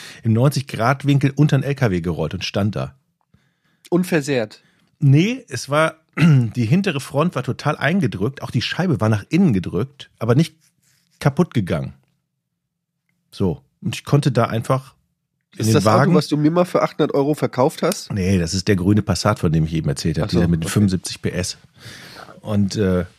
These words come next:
Speaker 1: der ist aber nicht kaputt gegangen. Also ich konnte da rausfahren, ich <laughs> bin dann da reingestiegen. Alle haben den Scheibenwischer gemacht, gesagt, „Was ist denn los? Wieso steht denn dieses Auto quer auf der Straße?“ Ich dann bin ich da reingestiegen und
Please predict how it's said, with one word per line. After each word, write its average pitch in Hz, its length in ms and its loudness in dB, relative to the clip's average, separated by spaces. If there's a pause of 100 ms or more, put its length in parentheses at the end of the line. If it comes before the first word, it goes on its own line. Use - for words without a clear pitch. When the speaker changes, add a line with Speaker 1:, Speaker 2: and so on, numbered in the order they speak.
(160)
Speaker 1:
der 120 80 2
ist 151 120 2
aber 143 140 4
nicht - 400 0
kaputt 139 320 -2
gegangen. 98 360 -2
Also 98 140 -2
ich 117 60 -8
konnte 151 240 2
da 123 140 2
rausfahren, 165 640 0
ich 147 120 2 (480)
<laughs> - 300 -6
bin 185 100 2
dann 113 140 0
da 95 120 2
reingestiegen. 127 800 -4 (340)
Alle 113 280 -2
haben 123 220 0 (560)
den 104 120 0
Scheibenwischer 123 580 2
gemacht, 113 240 0
gesagt, 104 320 -2 (260)
„Was - 160 -6
ist - 380 -8
denn 104 340 0 (220)
los? 151 220 -2
Wieso 110 180 -4
steht 131 240 -4
denn 110 60 0
dieses 123 340 2
Auto 123 260 2
quer 113 300 2
auf 98 80 -4
der 95 120 -2
Straße?“ 76 520 -6 (320)
Ich - 60 -20 (560)
dann 95 120 -2
bin 113 120 0
ich - 80 -8
da - 100 -6
reingestiegen 131 880 0
und 120 220 -6